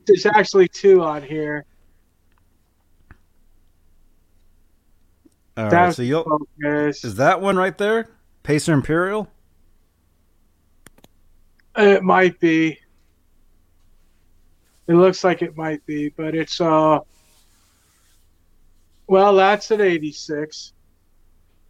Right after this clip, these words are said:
Speaker 1: So that's not too bad.
Speaker 2: That's not a bad price. By the way,
Speaker 1: Well, I don't
Speaker 2: uh,
Speaker 1: know.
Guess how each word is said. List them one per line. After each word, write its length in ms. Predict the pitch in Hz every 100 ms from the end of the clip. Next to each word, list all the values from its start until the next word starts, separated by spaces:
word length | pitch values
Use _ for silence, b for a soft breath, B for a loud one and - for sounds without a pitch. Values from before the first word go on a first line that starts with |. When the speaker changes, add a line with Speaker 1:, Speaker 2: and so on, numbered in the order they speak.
| _ _ _ _ _ _ _ _ _ _ _ _ _ _ _ _ _ _ _ _
Speaker 1:
So 140 | - 220
that's 160 | 220
not 200 | 220 185
too 180 | - 185
bad. 380 | 156 147 147 151 _ _ _ _ _ _ _ _ _ _ _ _ _ _ _ _ _ _ _ _ _ -
Speaker 2:
That's 180 | 110
not 120 | 120 107
a 40 |
bad 200 | 107 101
price. 320 | 113 110 117 - - - - - - - - - b b b _
By 100 | 123
the 80 | 127
way, 140 | 208
Speaker 1:
Well, 240 | 202 202 196
I 100 | 196
don't 140 | 196
Speaker 2:
uh, 160 | 185
Speaker 1:
know. 60 | 170